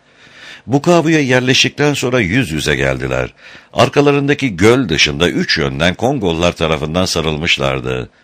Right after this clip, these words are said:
Bin dokuz yüz altmış yedi Eylül'ünde bir gün Roos yine sarhoştu.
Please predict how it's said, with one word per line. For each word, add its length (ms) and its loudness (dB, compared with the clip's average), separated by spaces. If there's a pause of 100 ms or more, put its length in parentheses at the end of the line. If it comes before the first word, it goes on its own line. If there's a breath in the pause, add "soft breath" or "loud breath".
(440 loud breath)
Bin 240 2
dokuz 260 0
yüz 140 -4
altmış 340 0
yedi 140 0
Eylül'ünde 680 0
bir 100 0
gün 260 -2
Roos 340 0
yine 200 -2
sarhoştu. 760 -4